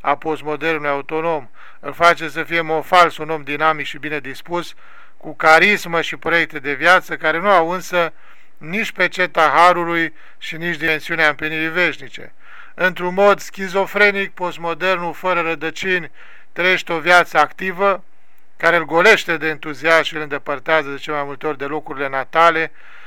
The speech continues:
și de propria sa familie sau o viață a experimentului, de cele mai multe ori extremist, în care violența și lubricitatea îl trimit mereu spre zone underground, oculte,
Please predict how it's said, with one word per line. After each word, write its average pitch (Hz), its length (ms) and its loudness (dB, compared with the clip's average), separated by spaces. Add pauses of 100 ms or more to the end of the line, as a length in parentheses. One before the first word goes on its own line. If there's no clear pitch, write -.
(100)
și - 140 -10
de 160 120 0
propria 175 440 2
sa 165 180 2
familie 180 540 4
sau 165 240 4
o 151 40 2
viață 170 380 4
a 160 40 2
experimentului, 165 1080 -2 (280)
de 180 160 -2
cele 180 180 -2
mai 170 140 6
multe 165 260 -4
ori 160 100 -2
extremist, 156 680 -4 (260)
în 151 120 -12
care 170 240 4
violența 160 680 0
și - 160 -4
lubricitatea 160 880 0
îl 156 80 0
trimit 175 560 -4 (480)
mereu 170 520 4
spre 160 260 -4
zone 160 380 0 (140)
underground, 160 800 2
oculte, 147 680 -4